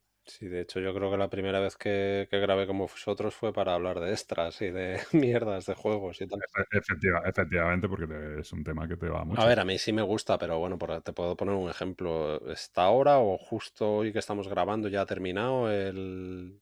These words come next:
Speaker 1: o sea, justo hoy o hace un par de días o tal, el, la campaña en GameFound de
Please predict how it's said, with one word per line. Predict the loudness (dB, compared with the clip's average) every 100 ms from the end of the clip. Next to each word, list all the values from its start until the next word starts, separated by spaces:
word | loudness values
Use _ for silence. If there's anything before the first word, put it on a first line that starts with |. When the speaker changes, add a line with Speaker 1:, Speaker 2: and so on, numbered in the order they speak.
| _
Speaker 1:
o | -10 -8
sea, | -4 -4
justo | -4 -4 -2
hoy | 0
o | 0
hace | -2 -4
un |
par | -4 -4
de |
días | -2 -2 -2
o |
tal, | -2 -2 -2 -16 -20 -20 _ -4
el, | 2 2 2 2 0 0 -2 -4 -4 -4 -2 -2
la | -2
campaña | -2 0 0
en | 2
GameFound | 2 2 2 4 4
de | 4 4 2 0 -2 -4 -8 -10 -14